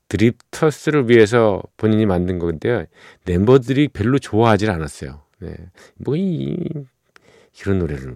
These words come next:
뭐, 우리 그룹에서 발표하기는 그렇잖아. 그래서, 어, 그러니까 하루 어느 녹음 스케줄이 다 끝나고 스튜디오가 비었던 어느 날, 예, 음악 프로듀서가 이랬대요.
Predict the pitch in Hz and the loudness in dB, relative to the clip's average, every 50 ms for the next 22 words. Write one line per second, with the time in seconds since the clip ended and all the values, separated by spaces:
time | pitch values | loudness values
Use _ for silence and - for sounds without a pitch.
0 | - - - - - - - 92 _ _ _ _ _ _ _ _ - - _ _ | -18 -20 -20 -20 -20 -20 -20 -20 _ _ _ _ _ _ _ _ -20 -20 _ _
1 | _ _ - 85 80 - - 78 - 98 98 92 85 85 71 - 78 78 69 - | _ _ -10 -8 -8 -8 -8 -6 -4 -2 0 0 0 -2 -2 -4 -8 -10 -10 -12
2 | - - 90 82 - 62 62 - 73 76 - - - - 131 131 110 104 104 127 | -12 -12 -12 -12 -12 -14 -14 -14 -12 -12 -10 -10 -10 -8 -8 -8 -8 -6 -6 -6
3 | 156 127 101 95 90 87 87 _ _ _ _ - - - - - - - - - | -8 -8 -10 -14 -16 -18 -20 _ _ _ _ -20 -20 -20 -20 -20 -20 -20 -20 -20
4 | - - _ _ _ _ _ _ - 90 85 85 85 85 82 82 82 85 85 92 | -20 -20 _ _ _ _ _ _ -12 -10 -10 -10 -10 -10 -12 -12 -14 -16 -18 -14
5 | - 95 92 87 80 - - 90 - - - - - 139 135 127 117 113 113 117 | -12 -10 -8 -8 -10 -10 -14 -16 -20 -20 -14 -8 -4 -2 0 2 2 2 2 2
6 | 117 117 117 113 107 110 113 117 120 110 - - 123 110 107 98 - 113 110 - | 2 0 0 0 0 2 2 2 0 0 0 -2 -2 -2 -2 -4 -6 -8 -6 -4
7 | - 127 123 120 113 113 110 - - - 160 131 135 131 123 127 123 - - - | -2 0 0 2 2 0 0 -2 -6 -6 -2 2 2 4 4 4 2 2 2 2
8 | 113 113 110 - - - 113 104 101 101 98 95 95 104 107 95 85 82 - _ | 4 4 4 4 2 2 2 2 2 0 0 0 0 0 0 -2 -4 -6 -10 _
9 | _ _ _ _ _ _ _ _ _ _ _ _ _ - 101 92 92 90 101 120 | _ _ _ _ _ _ _ _ _ _ _ _ _ -6 -4 -2 0 2 2 2
10 | 123 113 - - 156 143 110 110 104 127 139 127 107 92 87 - - 85 78 73 | 2 2 0 0 0 0 -2 -2 -4 0 0 2 2 0 0 -2 -4 -6 -6 -6
11 | 69 | -8